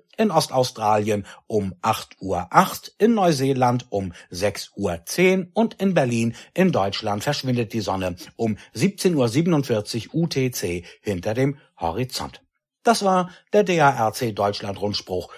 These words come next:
für diese Woche. Die Redaktion hatte auch diesmal wieder mein Kollege Stefan Hüpper,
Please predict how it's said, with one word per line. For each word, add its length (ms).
für 180
diese 280
Woche. 340
Die 260
Redaktion 720
hatte 260
auch 120
diesmal 360
wieder 220
mein 180
Kollege 380
Stefan 380
Hüpper, 340